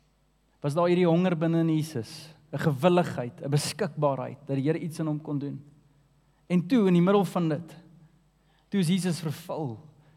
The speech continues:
met die blydskap. Jesus se blydskap, se vreugde is herstel. As jy dalk honger rondloop en jou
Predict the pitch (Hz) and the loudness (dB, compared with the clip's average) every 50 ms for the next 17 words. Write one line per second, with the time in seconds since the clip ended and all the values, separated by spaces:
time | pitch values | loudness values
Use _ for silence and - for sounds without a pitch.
0 | _ _ - 143 143 143 131 147 143 143 143 135 117 - - - - - - - | _ _ -2 0 0 2 2 2 0 0 -2 -6 -8 -10 -12 -18 -20 -20 -20 -6
1 | - 170 180 170 - 185 165 - - 180 160 147 123 123 - 170 175 185 185 180 | -2 -2 0 0 -2 -2 -2 0 0 0 0 0 -2 -4 -2 0 0 0 0 -2
2 | - - 127 - - 147 - - - - 180 170 156 139 - - 123 123 117 - | -4 -6 -6 -4 -6 -8 -8 -6 -6 -4 -2 -2 -2 -2 -6 -8 -8 -8 -8 -8
3 | 127 120 - - - - - 117 117 117 - _ _ _ _ _ _ _ _ _ | -8 -8 -8 -12 -14 -14 -16 -16 -18 -20 -20 _ _ _ _ _ _ _ _ _
4 | _ _ _ _ _ _ _ _ _ _ _ _ _ _ _ _ _ _ _ _ | _ _ _ _ _ _ _ _ _ _ _ _ _ _ _ _ _ _ _ _
5 | _ _ _ _ _ _ _ _ _ _ _ _ _ _ _ _ - 147 131 131 | _ _ _ _ _ _ _ _ _ _ _ _ _ _ _ _ -2 0 2 4
6 | 165 196 208 202 190 185 135 123 127 143 160 170 165 160 147 147 151 156 151 147 | 2 4 4 4 4 4 2 0 2 2 2 4 4 2 2 2 2 2 2 0
7 | 127 120 113 104 - - - - - - - - - _ _ _ _ _ _ _ | 0 -2 -2 -2 -4 -10 -16 -20 -20 -20 -20 -20 -20 _ _ _ _ _ _ _
8 | _ _ _ _ _ - 147 139 139 165 190 | _ _ _ _ _ -4 0 4 4 4 4